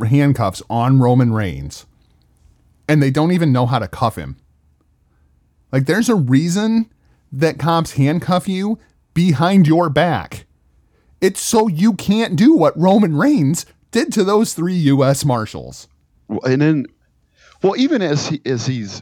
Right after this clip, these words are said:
Speaker 2: before we even get to this point, we go back to when he gets, when he gets, uh, suspended last week.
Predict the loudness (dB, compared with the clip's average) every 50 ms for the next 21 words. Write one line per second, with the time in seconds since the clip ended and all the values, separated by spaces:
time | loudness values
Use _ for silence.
0 | -10 _ -4 -4 0 2 2 2 4 4 2 2 0 -2 -4 -4 -4 -4 -6 -6
1 | -6 -6 -6 -8 -8 -6 -6 -6 -6 -10 -12 _ _ _ _ _ _ _ _ _
2 | _ _ _ _ _ _ _ _ _ -4 -4 -2 0 -2 -2 -2 -4 -6 -6 -6
3 | -6 -4 -4 -6 -8 -8 -10 -12 -20 -20 -20 -20 _ _ _ _ _ _ _ -10
4 | -8 -8 -6 -8 -8 -10 -10 -10 -6 -4 -2 -2 -2 -2 -4 -6 -8 _ _ _
5 | _ _ _ _ _ _ _ _ _ _ _ _ -2 -2 -2 0 0 -2 -2 0
6 | -2 -2 -2 -4 -8 -8 -10 -14 -18 -20